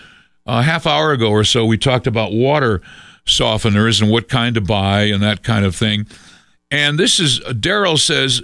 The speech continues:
and this is a great question, "I'm considering a water softener for my house, which is on a septic tank.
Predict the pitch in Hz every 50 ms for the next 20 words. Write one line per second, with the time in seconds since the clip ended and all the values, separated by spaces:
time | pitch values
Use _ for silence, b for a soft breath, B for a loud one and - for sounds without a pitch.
0 | - - 113 113 113 135 139 - 139 120 123 160 190 180 135 - 143 135 131 120
1 | 120 135 117 127 120 107 123 120 113 185 196 185 180 165 143 127 117 123 131 147
2 | 151 151 147 120 - 143 123 120 120 - 120 117 104 - 123 113 110 110 113 110
3 | 113 131 143 135 131 127 123 - - B B B B B B B B - 139 135
4 | 147 143 156 147 143 147 139 - - - 220 226 226 - - 123 - - - 104
5 | 87 80 87 - -